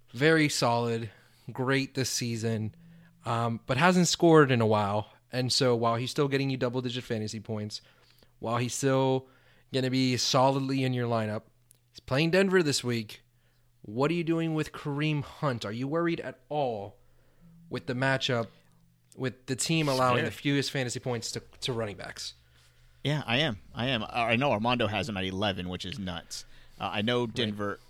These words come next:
Speaker 2: is stout. I think Kansas City can still move the ball enough to give Kareem Hunt opportunity to score.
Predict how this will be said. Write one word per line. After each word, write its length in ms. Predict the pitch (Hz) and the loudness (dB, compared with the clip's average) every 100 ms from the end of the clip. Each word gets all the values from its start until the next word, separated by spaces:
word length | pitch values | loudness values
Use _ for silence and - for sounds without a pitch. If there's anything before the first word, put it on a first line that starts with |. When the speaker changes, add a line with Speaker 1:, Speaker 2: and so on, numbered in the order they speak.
| - | -8
Speaker 2:
is 440 | 90 92 - - - | -8 -6 -8 -10 -12
stout. 520 | - - 117 95 98 - - - - - | -12 -4 -2 0 -4 -8 -18 -18 -14 -4
I 140 | 95 | -4
think 380 | - 123 127 - - | 0 0 0 -6 -6
Kansas 300 | - 120 110 | -2 -2 -2
City 220 | - 117 | -2 -2
can 120 | 107 | -2
still 320 | - - 160 156 | -6 2 4 4
move 200 | 143 117 | 2 2
the 80 | |
ball 200 | 107 110 | 2 0
enough 320 | 107 104 101 - | 0 -2 -4 -6
to 100 | 101 | -4
give 240 | 107 98 | -2 -4
Kareem 320 | - 113 107 | -4 -6 -4
Hunt 180 | 104 104 | -4 -4
opportunity 600 | - - - 120 98 98 | -4 -4 -6 -6 -6 -8
to 60 | 85 | -8
score. 500 | - - 127 131 123 | -6 -2 0 0 -2